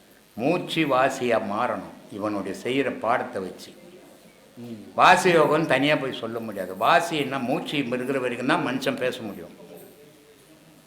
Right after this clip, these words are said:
Speaker 1: மூச்சு இருக்கிற வரைக்கும் தான் இன்னொருத்தனுக்கு சொல்லிக் கொடுக்க முடியும். வாசின்றது பேசாதது, மூச்சுன்றது பேசாதது.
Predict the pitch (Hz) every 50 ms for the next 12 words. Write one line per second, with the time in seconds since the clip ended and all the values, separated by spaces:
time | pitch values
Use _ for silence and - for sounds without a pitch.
0 | _ - 147 165 185 - - 170 160 143 143 143 143 139 139 139 135 135 147 170
1 | 170 156 143 139 139 139 135 123 - 120 120 120 - 143 143 156 147 139 120 113
2 | 101 101 98 92 87 82 82 82 - - - - - - - - - - - -
3 | - - - - - 113 110 135 117 117 135 165 202 220 208 - 233 214 180 151
4 | 135 135 139 - - - 147 160 180 180 - 165 147 - 120 110 107 104 101 123
5 | 160 185 - - 160 151 127 107 104 107 135 139 - - 123 123 123 - 117 98
6 | - - -